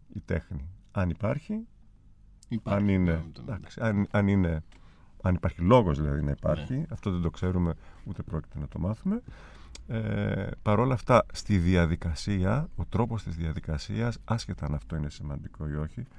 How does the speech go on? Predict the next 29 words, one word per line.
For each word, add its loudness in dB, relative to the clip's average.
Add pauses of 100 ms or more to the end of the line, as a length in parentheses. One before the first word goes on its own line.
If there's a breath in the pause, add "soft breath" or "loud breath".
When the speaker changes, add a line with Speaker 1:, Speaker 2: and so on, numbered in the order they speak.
(100)
Speaker 1:
που -10
μάλλον -2
δεν 0
είναι -2
σημαντικό, -6 (320 loud breath)
ο -6
τρόπος -4
της -12
διαδικασίας -4
για -6
μένα -2
είναι -2
μια -2
τέτοια -8
χημεία -4 (360 soft breath)
ζωής, -6 (140)
τόσο -8
σημαντικό -12
πράγμα -10
για -12
τη -18
ζωή -4
μου, -8 (500 loud breath)
που -8
σχεδόν, -2
σε -16
εισαγωγικά, -8 (380 loud breath)
με -8
κάνει -4